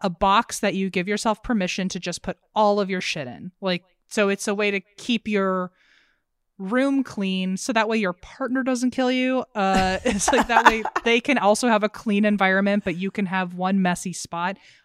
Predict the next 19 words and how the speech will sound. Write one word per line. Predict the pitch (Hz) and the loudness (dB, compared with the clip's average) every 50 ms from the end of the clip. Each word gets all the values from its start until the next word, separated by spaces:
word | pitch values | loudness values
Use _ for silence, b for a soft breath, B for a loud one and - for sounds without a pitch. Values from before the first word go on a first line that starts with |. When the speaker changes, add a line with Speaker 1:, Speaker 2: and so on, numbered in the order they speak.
| b | b
Speaker 1:
I'm | - 214 226 240 220 | 2 4 4 4 4
very | 202 208 208 214 208 | 2 2 2 2 0
Speaker 2:
Yeah. | 196 | 0
Speaker 1:
lucky | 180 180 175 156 208 202 | -2 -2 -2 -4 -6 -4
that | 185 185 175 - | -4 -4 -2 -2
we | 180 185 | -2 -2
live | 185 180 175 | -2 -4 -4
in | 185 | -4
a | 180 175 | -6 -6
two-bedroom | - - 202 180 180 180 180 180 175 170 | -6 -6 -4 -4 -2 -2 -2 -2 -4 -6
apartment, | 156 - - 202 - 208 220 220 214 b b b b b b b b _ _ - | -6 -4 -4 -4 -2 -2 -2 -4 -4 b b b b b b b b _ _ -6
and | 196 190 185 180 180 175 180 175 - - | -2 0 0 0 0 -2 -4 -6 -8 -6
my | 208 190 185 180 175 175 175 175 - - | -4 -4 -2 -2 -2 -2 -4 -6 -8 -8
partner | - 202 180 180 185 185 | -6 -6 -4 -4 -4 -6
has | 180 175 180 175 175 175 175 | -4 -4 -4 -4 -4 -4 -6
given | 165 - 190 180 175 190 190 185 | -4 -4 -4 -2 -2 -2 -2 0
me | 180 180 180 180 175 175 - - _ | -2 -2 -2 -4 -4 -6 -8 -10 _
permission | - - 214 190 180 175 175 - - 190 190 196 | -10 -6 -6 -4 -4 -4 -4 -4 -4 -4 -4 -4
to | - - 190 160 | -4 -6 -8 -8